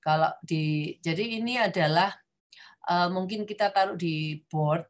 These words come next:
yang bisa ditempel-tempel. Kalau sudah selesai dicopot, jadi anak itu tahu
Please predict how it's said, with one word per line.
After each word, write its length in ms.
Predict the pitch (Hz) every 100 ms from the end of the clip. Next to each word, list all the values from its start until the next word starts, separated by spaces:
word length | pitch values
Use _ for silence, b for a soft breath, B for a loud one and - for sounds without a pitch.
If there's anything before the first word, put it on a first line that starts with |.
| _ _
yang 200 | 165 160
bisa 160 | 151 156
ditempel-tempel. 1160 | 156 156 151 156 151 156 151 151 151 165 196 -
Kalau 240 | 165 165
sudah 240 | 160 156 156
selesai 560 | 170 165 190 196 226 226
dicopot, 440 | 156 143 - 185
jadi 240 | - - 185
anak 400 | 180 196 - -
itu 80 |
tahu 520 | 202 202 196 185 156